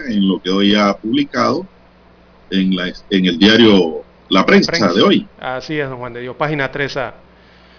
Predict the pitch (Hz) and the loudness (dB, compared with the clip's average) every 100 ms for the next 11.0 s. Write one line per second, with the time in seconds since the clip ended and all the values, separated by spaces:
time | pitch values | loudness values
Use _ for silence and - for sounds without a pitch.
0 | _ - 160 208 196 196 196 196 185 180 | _ -4 0 0 0 0 0 -2 2 4
1 | 175 190 175 151 131 123 135 165 202 220 | 6 6 6 6 6 6 4 4 4 2
2 | 190 - - 165 165 165 175 165 139 147 | 2 -2 -4 -2 0 -2 -2 -2 -4 -6
3 | 131 151 170 147 131 123 127 120 143 151 | -6 -2 -2 -2 -4 -6 -8 -6 -2 -2
4 | - 123 113 117 - 123 123 139 131 143 | -4 -12 -12 -12 -14 -12 -12 -10 -8 -6
5 | 151 139 147 139 139 120 113 117 113 131 | -6 -6 -6 -6 -6 -8 -10 -12 -12 -10
6 | 131 139 139 135 143 151 143 156 151 143 | -4 -2 -2 -2 -2 -2 -4 -2 -2 -2
7 | - 160 175 165 143 165 - 117 110 135 | 0 0 0 -2 -6 -6 -8 -8 -6 -2
8 | 135 143 165 - 180 202 196 196 185 160 | 0 0 0 2 2 4 4 4 4 4
9 | 151 170 185 226 190 127 - - - - | 4 2 2 2 0 -4 -8 -20 -20 -20
10 | _ - - - _ - 165 202 220 226 | _ -20 -20 -20 _ -2 0 2 -2 -6